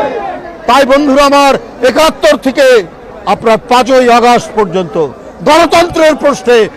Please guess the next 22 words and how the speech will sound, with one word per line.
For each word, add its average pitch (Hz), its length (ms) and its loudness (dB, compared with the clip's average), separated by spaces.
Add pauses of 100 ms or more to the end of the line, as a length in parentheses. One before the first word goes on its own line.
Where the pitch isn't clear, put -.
(240)
কখনো 240 380 2
মাথা 208 520 0
নিচু 202 480 -4
করেনি 185 440 -2 (460)
বিএনপি। 139 340 -6 (1000)
আপনারা 233 400 0
পাঁচই 240 360 0
আগস্টের 247 460 0
পর 240 300 0
কি 247 100 -2
বললেন? 277 500 2 (720)
ভারতের 247 460 2
সাথে 214 480 -2 (460)
আপনারা 214 380 -2
সম্পর্ক 214 800 -2 (920)
উন্নয়ন 220 480 0
করবেন, 196 380 -2
ভালো 190 260 0
কথা, 190 220 -2
আমাদের 185 280 -2
আপত্তি 156 400 -6
নেই। 135 180 -8